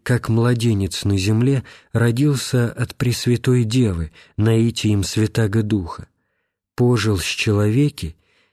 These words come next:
и, пришед в возраст, проповедовал Слово Божие. Наконец, пострадал и умер на кресте, и тридневно воскрес, чтобы избавить человеков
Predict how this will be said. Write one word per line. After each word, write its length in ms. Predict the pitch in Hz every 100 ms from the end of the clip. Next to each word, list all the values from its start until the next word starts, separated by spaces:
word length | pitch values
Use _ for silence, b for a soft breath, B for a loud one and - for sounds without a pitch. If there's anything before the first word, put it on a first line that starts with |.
| _
и, 200 | 127 147
пришед 600 | - 127 113 - 120 107
в 60 | 101
возраст, 640 | 101 143 135 127 120 - B B -
проповедовал 800 | 117 117 123 120 139 131 123 123
Слово 480 | - - 135 113 98
Божие. 540 | 87 90 80 78 - _ _ _ _ _ _ -
Наконец, 720 | 117 - 113 117 123 - - -
пострадал 800 | 113 98 - 107 104 113 143 135 B B -
и 120 | 123
умер 420 | 135 135 113 98
на 120 | 101
кресте, 600 | 98 117 110 - - 85 - _ _ _ -
и 160 | 123 123
тридневно 680 | - 117 104 120 120 113
воскрес, 680 | 113 117 - - 110 85 - - _ _ _
чтобы 560 | - - 117 107 113 107
избавить 680 | - 117 110 117 110 92 85
человеков 840 | - 107 98 110 135 - 85 -